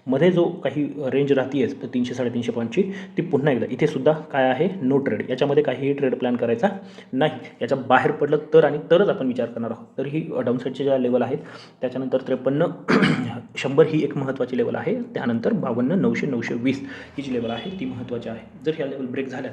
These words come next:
तर मी Telegram चॅनलला अपडेट करेल. वाटत नाही उद्या बावन्न नऊशे वीस ब्रेक होण्याची शक्यता आहे, पण झालंच तर मी Telegram चॅनलला अपडेट करेल. याच्या खालची लेवल already तुम्हाला माहिती आहे, सहाशे पन्नास, सातशे आहे, फक्त लक्षात ठेवा. आता एक इंटरेस्टिंग चार्ट बनताना पाहायला मिळतोय, थोडी टाइम फ्रेम मोठी केली ना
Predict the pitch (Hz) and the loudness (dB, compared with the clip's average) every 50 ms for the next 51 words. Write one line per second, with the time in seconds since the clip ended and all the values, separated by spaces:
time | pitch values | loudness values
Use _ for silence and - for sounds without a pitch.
0 | - - - - _ - 156 147 151 - - 127 123 123 123 120 120 113 113 113 | -12 -18 -20 -20 _ -8 -6 -6 -4 -4 -2 -2 -2 -2 -2 -2 -2 -2 -4 -2
1 | 139 185 - 131 123 123 113 - 117 110 107 113 123 - 151 - 139 135 151 147 | -2 -2 -2 -2 -2 -4 -6 -6 -10 -10 -8 -8 -6 -6 -6 -6 -6 -8 -8 -8
2 | 139 131 123 117 120 120 120 123 120 120 117 113 - 123 120 117 120 - 123 120 | -6 -6 -4 -4 -4 -4 -4 -4 -4 -4 -6 -6 -6 -6 -8 -8 -8 -10 -10 -12
3 | 113 - 117 113 113 127 - - - - - 127 120 117 113 - - _ _ _ | -10 -8 -8 -8 -6 -8 -8 -8 -10 -10 -12 -12 -12 -14 -16 -18 -20 _ _ _
4 | _ _ _ 139 131 120 143 165 143 - - - - - - 143 156 165 196 - | _ _ _ -8 -6 -2 -2 -2 -2 -2 -6 -10 -16 -14 -12 -8 -6 -6 -6 -6
5 | - - - 127 123 120 123 123 123 123 120 117 117 - - - - 127 123 120 | -8 -10 -8 -6 -6 -4 -2 -4 -4 -4 -6 -4 0 2 2 2 2 0 -2 -2
6 | - - 143 214 220 - - - - - _ - 127 127 131 139 - 131 120 139 | -2 -2 -4 -4 -4 -6 -14 -16 -18 -18 _ -6 -4 -2 -2 -2 -4 -2 -2 -2
7 | 135 135 135 123 - 135 123 120 135 135 143 - 123 127 123 120 135 147 143 131 | 0 0 -2 -2 0 -2 -2 0 -2 -4 -4 -4 -4 -4 -4 -2 -2 0 0 0
8 | 113 110 - - - - 127 - 127 123 127 - - 127 - - 117 110 107 - | -2 0 -2 -4 -4 -4 -4 -4 -4 -4 -4 -2 -4 -4 -4 -4 -6 -6 -6 -8
9 | - - - - - 127 - 139 117 - - 113 - 113 - - - - - - | -12 -18 -14 -10 -8 -2 0 0 -2 0 -4 -8 -8 -10 -12 -14 -16 -16 -10 -2
10 | - 196 165 139 - - 156 151 - 170 175 175 - 180 - - 147 139 143 135 | 0 2 2 2 2 2 0 2 2 0 -2 0 0 -2 2 4 4 4 4 2
11 | 131 127 120 131 156 - 127 - - - 123 120 123 117 110 117 - - - - | 0 2 2 2 0 0 0 -2 -6 -6 -4 -4 -4 -2 -2 -4 -6 -6 -14 -18
12 | - - - _ - - 170 185 180 185 180 170 160 160 160 165 156 143 139 147 | -20 -20 -20 _ 0 4 6 6 6 6 4 4 2 4 4 2 0 2 2 0
13 | 143 - 165 151 143 135 123 - | 0 0 -2 -2 -2 -2 -4 -6